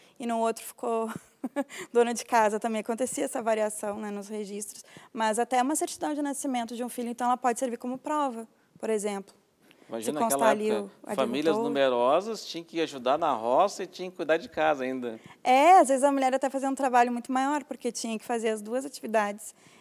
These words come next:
Speaker 1: E, enfim, mas é, como eu disse, não é que a pessoa que, que ajudava em casa não podia contar, mas ela tinha que, de fato, tá ajudando na lavoura também, né?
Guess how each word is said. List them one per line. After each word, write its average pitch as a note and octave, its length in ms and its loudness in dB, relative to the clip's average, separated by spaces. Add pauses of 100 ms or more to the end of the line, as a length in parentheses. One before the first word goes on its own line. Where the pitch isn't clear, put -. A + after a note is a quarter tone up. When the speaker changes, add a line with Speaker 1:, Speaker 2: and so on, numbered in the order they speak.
(120)
Speaker 1:
E, G3+ 380 -6
enfim, B3+ 380 0 (340)
mas A3 160 4
é, A#3 140 6
como B3+ 260 2
eu D4 60 6
disse, B3+ 180 -2
não A#3 100 4
é G#3+ 140 4
que C#4 260 -4 (240)
a - 80 -4
pessoa B3 240 2
que, A#3 140 -4 (160)
que B3+ 140 4
ajudava A3 440 4
em A3 60 -2
casa G#3+ 320 2
não G#3+ 140 0
podia G3+ 280 -2
contar, G#3 360 0
mas F#3+ 120 -2
ela G3 160 4
tinha A3 240 0
que, A3 120 -10
de - 100 -6
fato, A3+ 300 2
tá A3+ 240 4
ajudando G#3+ 360 0
na G#3+ 140 2
lavoura G#3 320 0
também, A#3 380 -2
né? F#3+ 160 -10